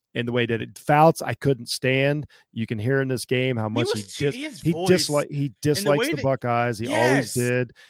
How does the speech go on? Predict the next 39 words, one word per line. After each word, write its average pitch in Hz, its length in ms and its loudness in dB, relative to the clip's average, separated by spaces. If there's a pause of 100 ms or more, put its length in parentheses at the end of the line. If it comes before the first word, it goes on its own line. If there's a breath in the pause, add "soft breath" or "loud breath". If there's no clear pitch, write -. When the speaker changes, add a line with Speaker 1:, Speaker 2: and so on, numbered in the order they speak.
(140)
Speaker 1:
Every 147 220 2
Buckeye 147 300 0
game 139 240 -4
he 127 80 -2
called, 135 320 2
like, 123 140 -4 (120)
listen 165 280 -2
to 175 100 4
him 165 100 0
call 147 220 2
that. 131 200 -2
I 113 120 -4
think 156 180 -8
it 135 40 -8
was 120 120 -8
the 113 300 -8
oh, 127 360 -2 (280)
or 123 140 -4
was 123 200 -6
it 117 80 -14
the 104 160 -16
ten 139 340 -6
Rose 131 300 -2
Bowl 135 380 -2
versus - 280 -4
Oregon? 131 560 -2
Uh, 104 180 -2
the 95 60 -8
Terrell 117 220 -4
Speaker 2:
He - 60 -12
Speaker 1:
Pryor 113 240 0
Speaker 2:
called - 200 0
Speaker 1:
versus 285 140 2
Speaker 2:
that? 320 100 0
Speaker 1:
Oregon. 123 220 -4
Speaker 2:
I - 20 -6
thought 269 260 -4
that 247 180 -2
was 220 680 -2